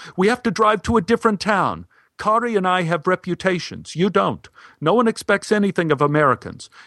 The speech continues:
You could go into a liquor store and buy alcohol. No one would care." It wasn't the job I was expecting, but it was a job I knew I could do well.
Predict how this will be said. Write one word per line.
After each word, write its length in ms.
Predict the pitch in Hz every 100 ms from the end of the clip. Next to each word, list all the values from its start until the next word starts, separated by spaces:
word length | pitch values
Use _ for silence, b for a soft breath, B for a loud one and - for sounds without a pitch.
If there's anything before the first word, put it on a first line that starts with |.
| B
You 220 | 113 226
could 160 | 233 190
go 180 | 190 185
into 260 | 180 180
a 60 | 160
liquor 300 | 165 180 175
store 320 | - 170 170
and 120 | 151
buy 200 | 160 156
alcohol. 500 | 156 151 156 143 151 143
No 160 | 147
one 180 | 170 156
would 180 | 139 -
care." 340 | 123 82 - _ _ _ _ _ _ _ _ _ _ _ _ _ _ _ _ _ _ _ _
It 120 | 120
wasn't 340 | 117 180 233 214
the 100 | 170
job 320 | 151 135 135
I 80 | 131
was 240 | 117 113 110
expecting, 560 | 101 - 104 - - - _ _
but 140 | 113 113
it 80 |
was 240 | 123 117 120
a 60 |
job 420 | 101 120 131 165 143
I 120 | 101
knew 260 | 104 139
I 120 | 147 120
could 180 | -
do 120 | 107 113
well. 520 | 104 90 62 -